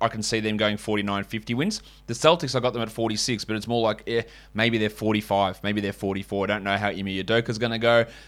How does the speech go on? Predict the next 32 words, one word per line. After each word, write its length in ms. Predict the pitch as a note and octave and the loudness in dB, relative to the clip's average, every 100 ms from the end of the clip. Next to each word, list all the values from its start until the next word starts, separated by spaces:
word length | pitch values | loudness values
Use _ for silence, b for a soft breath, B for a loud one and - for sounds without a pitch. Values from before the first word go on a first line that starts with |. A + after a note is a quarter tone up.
| B | B
Uh, 220 | F#2 F#2 | -2 0
losing 380 | G2+ A2+ G#2+ G#2 | 0 -2 -2 -4
Kemba 280 | A2+ G2 F#2+ | -2 -2 -2
Walker, 440 | A2 B2 B2 A2 | 2 2 4 4
how 160 | G#2+ G2+ | 4 2
does 100 | G2 | 0
the 120 | G2 | 0
Al 180 | G2+ G#2 | 0 2
Horford, 340 | G2+ G#2+ F#2 | -2 -2 -2
Robert 160 | G2 G2 | -4 -2
Williams 400 | G#2+ B2 B2+ B2 | 2 4 4 4
scenario 500 | A#2 A#2 A#2+ A#2 A#2 | 2 4 6 6 4
mesh 440 | A#2 A2+ A#2+ - | 0 0 0 0
in 80 | A#2 | -2
together? 360 | A2+ A2 A#2 | -2 0 2
Dennis 300 | A2+ G#2 G2+ | 2 -2 -4
Schroeder 380 | - A#2+ A2+ A#2 | -2 2 4 4
and 100 | A2 | 2
Marcus 300 | G2+ G2 A2 | -2 -4 -4
Smart 340 | - A#2 A#2 A2+ | -2 0 0 0
trying 200 | A#2 G2+ | -2 -2
to 60 | |
handle 240 | G2+ G#2 G2 | -2 -4 -4
the 120 | F#2+ | -6
ball. 420 | G#2 B2+ C3 C3 B B B B A2 | 2 6 6 4 B B B B -2
Like, 100 | A2+ | 4
how 220 | B2 B2 | 6 8
does 140 | B2+ | 6
all 240 | A#2 A#2 G#2+ | 2 0 4
that 220 | A2+ A2+ | 4 4
work 240 | A2+ A2 | 2 0
together? 400 | - A2+ C#3 D#3+ | 0 2 6 4